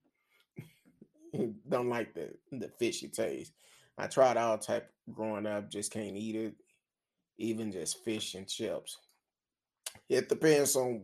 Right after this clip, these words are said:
where they, what type of fish it is. Like, now they have different type of fish that is supposed to be more cleaner. When you're a city boy like me and you,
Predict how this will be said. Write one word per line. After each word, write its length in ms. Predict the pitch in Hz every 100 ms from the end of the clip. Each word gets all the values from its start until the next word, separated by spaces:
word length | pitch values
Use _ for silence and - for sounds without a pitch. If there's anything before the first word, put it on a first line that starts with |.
| -
where 180 | 120 117
they, 200 | 110 107 - - _
what 180 | 117 113
type 260 | 131 110 87
of 100 | - -
fish 320 | 127 117 123
it 100 | 120
is. 360 | 117 117 113 - - _
Like, 240 | 117 113 110
now 260 | 135 156
they 160 | 139 113
have 380 | 117 120 92 95
different 580 | 120 117 117 113 110 110 - -
type 240 | 117 110
of 120 | 95 -
fish 600 | - 120 120 117 - - _ _ _ _
that 220 | 113 113 98
is 320 | 95 - - _ -
supposed 540 | - 107 110 117 117
to 60 | 110
be 120 | 113
more 280 | 107 92 69
cleaner. 680 | - 113 117 123 120 123 - _ _ _ _ _ _ _ _ _ _ _ _ _ _ _ _ _ _ _ _ _ _ _ _ - - _ _
When 200 | - 123
you're 160 | 147 143
a 40 |
city 360 | - - 135 110
boy 220 | 113 120
like 340 | 110 107 104
me 160 | 123 117
and 100 | 104
you, 160 | 131